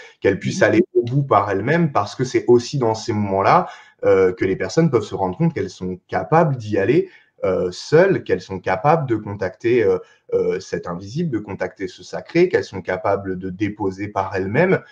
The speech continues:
Speaker 1: Et, euh, et du coup, bah, bah, du coup, c'est chouette. <laughs> Voilà.
Speaker 2: Mhm. <laughs> Ok.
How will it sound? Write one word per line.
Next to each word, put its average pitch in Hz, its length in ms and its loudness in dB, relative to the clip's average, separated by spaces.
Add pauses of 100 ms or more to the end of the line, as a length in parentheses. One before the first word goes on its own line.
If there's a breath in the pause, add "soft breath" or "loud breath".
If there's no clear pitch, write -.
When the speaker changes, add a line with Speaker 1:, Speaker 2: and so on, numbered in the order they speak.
(320 loud breath)
Speaker 1:
Et, 104 220 2
euh, 92 420 4
et 92 180 -6
du 87 140 -10
coup, - 160 -8
bah, 87 500 -2 (320)
bah, 87 100 -8
du 87 100 -16
coup, - 120 -20
c'est 180 120 -20
chouette. - 220 -12 (160)
<laughs> - 800 -20
Voilà. - 240 -12
Speaker 2:
Mhm. 226 360 2 (640)
<laughs> 254 400 -4 (840 loud breath)
Ok. 196 260 -4